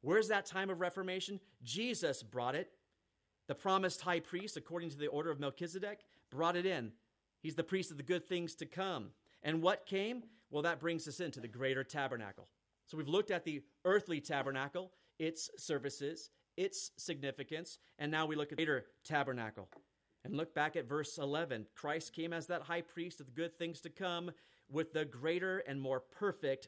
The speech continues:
tabernacle, not made with hands." That is, not of this creation. What's he talking about? What kind of tabernacle is this? Well, think back, particularly if you were here on July third, looking at those first five verses of the tabernacle.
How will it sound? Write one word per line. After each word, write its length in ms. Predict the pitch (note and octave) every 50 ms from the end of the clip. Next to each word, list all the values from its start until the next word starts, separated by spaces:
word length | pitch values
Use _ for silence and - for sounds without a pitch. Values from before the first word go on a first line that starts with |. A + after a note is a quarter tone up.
| - _ -
tabernacle, 680 | - - D#3+ D#3+ D3 D3 C3+ A#2+ A2 G#2 - G#2+ - _ _ _ _ _ _ _ _ _ - - -
not 400 | A#2+ C#3+ F3+ B3+ C4+ - - E3+
made 280 | E3+ E3 D3 C3+ B2
with 220 | A#2+ B2+ A#2+ - -
hands." 260 | B2+ A#2+ A2+ A2 G#2+
That 160 | C#3+ D3+ E3
is, 160 | F3 E3 - - - _ _ _ _ -
not 320 | B2+ C#3 C#3+ C#3+ D#3+ F3
of 200 | G3+ A3 E3+ B2
this 240 | B2+ C3 B2 - -
creation. 720 | - - - F3+ F3+ F#3 G3 A#3 A3+ - - C#3+ G2+ F#2 G#2
What's 220 | G#2+ A#2+ C3+ - -
he 80 | A3
talking 400 | G3+ - - B2+ C#3 C#3+ - G#3
about? 220 | G#3 D#3+ C3 G#2+ A#2+
What 140 | D#3 D#3+ -
kind 180 | - F3+ F3+
of 100 | F#3 D#3 C#3 - - _ _ _ _ _ _ _ _ _ _ _ _
tabernacle 800 | - - E3 F#3+ A3 A3+ F3+ D3 C#3 C3 A#2+ - C#3+ C3 B2+ - _ _
is 220 | - C#3 D3 C3 A2
this? 400 | A#2+ A2 F#2 - - - - - C#3
Well, 300 | C#3+ C#3+ C#3+ C3+ G#2 - _ _ _ _ _ _ _ _ _ _ _ _ - -
think 280 | - F3+ F#3+ F#3+ - -
back, 340 | D#3+ D3+ D3+ E3+ - - _ _ _ _ _ _ -
particularly 400 | D#3 C#3+ - F#3+ F3 - F3 E3
if 80 | D#3+
you 60 | D3+ D3
were 60 | D3+
here 180 | C#3+ C#3+ D3+ C#3+
on 100 | C#3+ C#3
July 240 | C#3+ C#3+ C#3+ C#3+ C#3
third, 320 | - D3 C#3+ D#3 E3 D#3 - - - - - _ -
looking 280 | C#3+ D3 D3 E3+ D3+
at 180 | D3 D3 C#3+ -
those 220 | D#3+ D3+ D3 D3
first 340 | - - D3+ D#3 D3 - -
five 260 | - D#3 D3 D3 C3+
verses 360 | A#2+ C#3+ D3+ D3 C#3+ C#3+ C3 C#3
of 80 | C3+
the 80 | C3+ B2+
tabernacle. 720 | - - D#3+ D#3 D#3 E3 D3 C3+ C3 C3 - C3+ C3 B2+